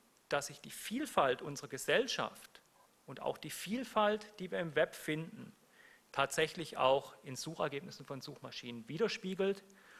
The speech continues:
Und wir müssen uns vor allem dabei fragen, ob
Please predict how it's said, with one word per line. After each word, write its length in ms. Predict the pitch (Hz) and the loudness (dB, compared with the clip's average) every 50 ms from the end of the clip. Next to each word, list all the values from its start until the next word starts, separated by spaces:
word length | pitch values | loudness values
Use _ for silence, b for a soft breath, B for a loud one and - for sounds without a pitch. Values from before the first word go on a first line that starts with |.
| B B B B B B _ - | B B B B B B _ 6
Und 380 | 143 156 170 180 - - - | 6 6 6 6 2 -4 -6
wir 80 | 151 151 | -4 -4
müssen 240 | 147 151 143 - - | -2 -2 -4 -4 -6
uns 180 | - 143 135 | -8 -10 -10
vor 180 | - - 147 143 | -8 -4 -2 -2
allem 160 | 131 143 151 | 0 0 0
dabei 260 | 151 143 139 139 139 | 0 2 4 2 2
fragen, 580 | 135 - - 131 123 127 127 - 139 135 131 127 b b b b b b _ _ | 2 0 2 4 6 6 6 4 0 -4 -6 -8 b b b b b b _ _
ob 260 | - 123 123 - - | 2 2 2 2 -2